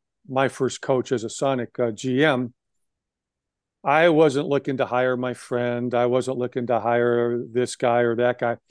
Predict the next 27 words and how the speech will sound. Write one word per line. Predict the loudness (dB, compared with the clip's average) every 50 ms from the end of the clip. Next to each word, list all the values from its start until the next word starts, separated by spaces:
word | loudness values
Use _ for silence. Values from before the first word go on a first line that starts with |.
| _ _ _ _ _ 2
I | 4 4 4
was | 4 2 0
trying | 0 0 0 0 0
to | -2 -2
find | -2 -2 -2 -2 -4
somebody | -6 -4 -4 -4 -2 0 0 0 0
that | 0 -2 -2
I | -2 -2
thought | -2 0 0 0 0 0 0
would | -4 -6
be | -6 -6
the | -6 -6
best | -4 0 2 2 2 0 -4 -2
coach | 0 0 2 2 0 -4 -8 -20 _ _ _ _ _ _ _ _ _ _ _ _
for | -12 -12
the | -12 _
team | -12 -4 0 0 2 2 2 2
I | 0 0 -2
had | 0 2 2 4 4 6 4 4 2 0
and | -2 -6 -6 -6
the | -8
team | -8 -6 -4 -2 -2 -2 -2 0
I | 0 0
was | -2 -2 -4
continuing | -6 -6 -6 -6 -4 -4 -2 -2 -2 -2 -2
to | -2 -2
build. | 0 2 2 4 4 4 2 0